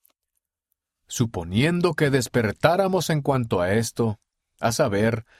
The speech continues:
la salvación de la familia humana, esta casa estaría colmada,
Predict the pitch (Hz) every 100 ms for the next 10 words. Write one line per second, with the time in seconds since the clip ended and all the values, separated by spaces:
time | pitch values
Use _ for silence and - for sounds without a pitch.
0 | _ - 104 120 110 110 - 139 147 147
1 | 131 120 113 131 120 113 113 143 127 82
2 | 85 - _ _ _ - - - _ -
3 | 165 - 208 160 160 156 170 147 143 123
4 | 160 175 - 143 127 151 147 80 -